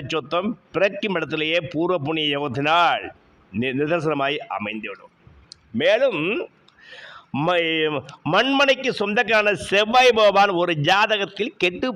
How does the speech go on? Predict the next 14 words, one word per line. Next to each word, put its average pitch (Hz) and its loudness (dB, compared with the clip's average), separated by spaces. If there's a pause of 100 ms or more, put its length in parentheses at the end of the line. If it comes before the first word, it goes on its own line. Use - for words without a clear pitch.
போய் 185 0
இருக்கக்கூடாது. 127 -2 (760)
அவர் 147 0 (460)
நீச்சம் 220 2 (200)
பெற்றிருக்கக்கூடாது. 139 -2 (680)
அவர் 170 -2 (220)
ஆறு, 247 4 (100)
எட்டு, 208 -4 (140)
பன்னெண்டுல 165 -2 (120)
மறையக்கூடாது. 127 -6 (280)
அவர் 175 4
லக்னம் 226 0 (100)
கேந்திரம் 196 0
பெறலாம், 180 2